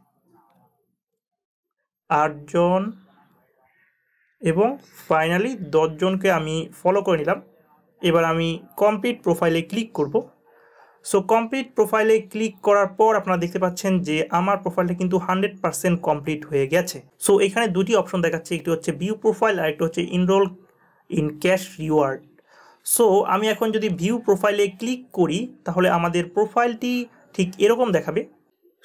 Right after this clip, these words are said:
So ফ্রেন্ড, আপনারা দেখতে পাচ্ছেন যে এইখানে আমার কভার ফটো দেওয়ার জন্য একটি অপশন রেখেছে। So আমি যদি আমার এইখানে ক্লিক করি তাহলে আরেকটি অপশন চালু হয়ে যাবে এখানে। So আমি এইখানে যদি ক্লিক করি তাহলে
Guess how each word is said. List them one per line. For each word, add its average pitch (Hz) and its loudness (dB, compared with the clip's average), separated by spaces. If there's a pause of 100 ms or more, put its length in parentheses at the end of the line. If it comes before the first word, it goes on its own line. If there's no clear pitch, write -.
(160)
So 247 4 (120)
ফ্রেন্ড, 247 2
আপনারা 220 2
দেখতে 214 -2
পাচ্ছেন 214 -2
যে 226 6 (240)
এইখানে 202 0 (600)
আমার 160 2
কভার 214 2
ফটো - 0
দেওয়ার 175 2
জন্য 175 2
একটি 170 -8 (160)
অপশন 214 -4 (100)
রেখেছে। 160 -4 (360)
So - -10
আমি 165 -2
যদি 170 0
আমার 170 2 (200)
এইখানে 180 -2 (140)
ক্লিক 247 -4 (120)
করি 165 0 (520)
তাহলে 185 2 (600)
আরেকটি 190 -2 (100)
অপশন 190 -4
চালু 202 2
হয়ে 202 0
যাবে 190 2
এখানে। 165 -2 (260)
So - -6
আমি 151 -2 (120)
এইখানে 196 0
যদি 214 -2 (100)
ক্লিক 220 -6 (100)
করি 220 2 (480)
তাহলে 180 2